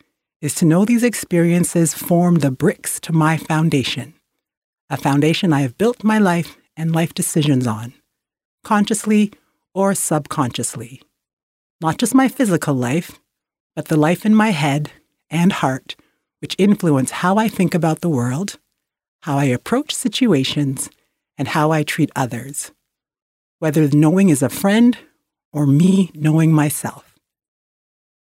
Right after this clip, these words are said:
I rarely change my words, but I really wrestled with the I. It has been interesting to think through with the word choices, selecting the one that is more encompassing,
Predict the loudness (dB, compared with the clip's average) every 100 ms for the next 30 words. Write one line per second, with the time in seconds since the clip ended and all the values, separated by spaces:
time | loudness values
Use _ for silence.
0 | _ -2 2 4 4 2 2 2 4 4
1 | 4 2 0 -2 -4 -2 0 4 4 4
2 | 2 2 -2 -4 -2 -2 -2 -4 -4 -4
3 | -8 -20 _ _ _ _ _ _ _ -4
4 | -2 0 0 2 2 0 2 2 2 -2
5 | -2 -2 -6 -2 2 2 2 0 -2 0
6 | 0 2 0 -2 -4 -4 -8 -12 -12 -12
7 | -14 _ _ _ _ -8 0 0 0 2
8 | 2 4 4 2 2 0 2 4 4 4
9 | 4 2 0 -4 -4 -4 -2 -2 -4